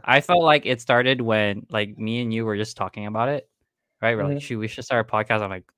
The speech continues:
Speaker 1: "Bruh, I'm just waiting for you to say the okay or, like, setting it up because I know I'm not gonna do that part." Then I think what, like,
Speaker 2: <laughs>
Speaker 1: was the exclamation point was, I was like, "Bro, I got a mic already." <laughs> Like, I go,
Speaker 2: I
Speaker 1: I got the
Speaker 2: know.
Speaker 1: mic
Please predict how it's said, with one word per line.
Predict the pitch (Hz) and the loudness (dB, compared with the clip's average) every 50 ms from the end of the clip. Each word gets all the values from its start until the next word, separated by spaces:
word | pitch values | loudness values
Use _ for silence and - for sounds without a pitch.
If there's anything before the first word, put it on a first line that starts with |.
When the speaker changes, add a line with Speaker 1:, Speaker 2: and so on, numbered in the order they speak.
| _ 113 | _ -8
Speaker 1:
"Bruh, | 110 107 117 110 101 104 _ _ _ _ _ _ - - | 0 2 2 2 2 0 _ _ _ _ _ _ -8 -4
I'm | 113 107 110 | -4 -2 -2
just | 123 127 - - | -2 -4 -4 -4
waiting | 117 104 104 110 131 123 | -4 -2 -2 -2 -4 -6
for | - 131 | -4 -4
you | 117 113 120 120 | -2 0 0 0
to | 104 101 | -2 -2
say | - - 113 113 113 107 - - - | -4 -2 -2 0 0 -2 -4 -8 -10
the | 117 107 104 - | -8 -8 -4 -2
okay | 107 113 113 - - 113 120 113 | -2 -2 -2 -2 -2 -2 -2 -2
or, | 104 101 | -2 -4
like, | 95 98 92 95 - - | -4 -6 -8 -10 -12 -12
setting | - - 107 110 113 110 | -6 -4 -2 -2 -2 -2
it | 98 95 | 0 0
up | 107 117 - - | 0 0 -2 -4
because | 113 101 - - 101 104 | -10 -14 -14 -12 -8 -4
I | 101 104 | -4 -2
know | 113 110 | -2 -2
I'm | 104 104 110 | -2 -2 -2
not | 107 104 - | -4 -4 -6
gonna | 107 101 95 95 | -8 -14 -12 -10
do | 98 | -8
that | 98 98 98 - | -6 -8 -8 -8
part." | - 98 98 95 - _ _ _ _ _ _ _ _ _ _ _ - - - - | -12 -12 -12 -12 -14 _ _ _ _ _ _ _ _ _ _ _ -12 -12 -6 -4
Then | 117 113 | 2 2
I | 113 120 | 2 2
think | - 143 147 147 135 | 4 2 0 0 2
what, | 127 127 120 113 80 101 | 4 4 4 2 2 0
like, | 110 107 107 104 | 0 2 2 2
Speaker 2:
<laughs> | - - - - - - | 0 -2 -6 -18 -10 2
Speaker 1:
was | 123 135 143 135 | 4 4 4 6
the | 139 - | 4 4
exclamation | 127 131 - - - 143 120 117 120 117 - - 160 151 | 4 2 2 2 2 2 4 4 2 2 2 0 -2 -2
point | - - 180 196 220 - - _ | 2 2 2 2 2 0 -4 _
was, | - 123 120 120 117 110 107 - - - _ _ _ _ | -2 2 4 4 4 4 2 0 -6 -16 _ _ _ _
I | - 120 | 0 0
was | 113 | 2
like, | 107 98 - _ - | 2 0 -2 _ -2
"Bro, | 113 117 117 107 | 0 2 2 2
I | 107 | 2
got | 101 110 127 127 | 4 4 4 4
a | 107 | 2
mic | 101 110 139 135 - 123 | 2 2 0 2 0 -2
already." | 107 101 101 101 104 101 - _ _ _ | -2 -2 -2 -2 -4 -6 -8 _ _ _
<laughs> | - - - - - - - - _ - - 202 - - - 143 - | -20 -18 -16 -14 -14 -14 -16 -18 _ -12 -12 -12 -12 -14 -12 0 2
Like, | 135 139 135 | 4 4 6
I | 135 | 4
go, | 135 135 143 | 4 4 4
Speaker 2:
I | 120 117 120 | 4 4 6
Speaker 1:
I | 120 | 6
got | 123 135 131 120 | 6 6 6 6
the | 123 123 | 4 2
Speaker 2:
know. | 123 120 | 2 2
Speaker 1:
mic | 123 143 151 | 0 0 -2